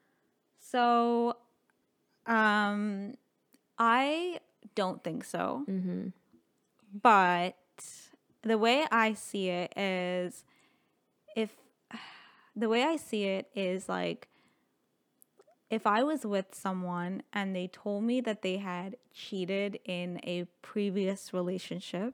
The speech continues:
Speaker 2: Yeah.
Speaker 1: right? Or I found out that they had cheated somehow in a previous relationship, I think to me, that person, like, just from my <laughs> personal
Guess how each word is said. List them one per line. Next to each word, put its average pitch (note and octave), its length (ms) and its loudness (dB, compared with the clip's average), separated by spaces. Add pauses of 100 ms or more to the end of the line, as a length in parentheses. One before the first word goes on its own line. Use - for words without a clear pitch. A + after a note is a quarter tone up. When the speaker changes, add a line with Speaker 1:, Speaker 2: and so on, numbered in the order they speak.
Speaker 2:
Yeah. F#3 360 -2 (1600)
Speaker 1:
right? F#3 260 0 (160)
Or F#3+ 160 2
I F#3+ 60 2
found F#3+ 320 -2
out F3+ 180 -2
that - 80 -20
they F#3 100 -2
had F#3 380 -6
cheated F3 480 -2 (240)
somehow F#3 480 -4 (100)
in G3 60 -4
a F3+ 80 -2
previous F3+ 400 -4
relationship, F#3 540 -4
I F#3+ 100 -2
think C#4 320 2
to - 140 -6
me, G3 520 0 (600)
that G3 320 2
person, G3+ 840 -6 (340)
like, G3+ 160 0
just - 180 0
from F#3+ 200 -2
my F#3 460 0 (160)
<laughs> - 180 -20
personal G#3 1080 -6